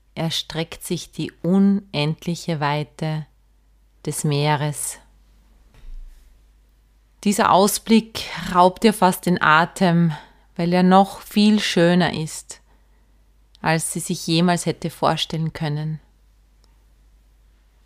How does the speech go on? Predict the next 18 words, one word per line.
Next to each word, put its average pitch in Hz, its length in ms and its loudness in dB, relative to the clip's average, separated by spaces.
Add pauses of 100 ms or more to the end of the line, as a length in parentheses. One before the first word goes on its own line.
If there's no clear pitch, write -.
(120)
Sie - 140 0
atmet 170 680 2 (440)
die 180 60 0
Luft 180 360 0
des - 180 -6
Meeres 160 540 0
ein 160 500 -2 (1400)
und 190 220 2
schaut 196 200 4
hinunter. 196 840 2 (200)
Sie - 200 -4
sieht, 202 480 0 (460)
dass 196 180 -2
ein 196 180 6
Weg 226 300 -2
zum 285 200 0
Meer 160 260 2
führt. 160 580 -6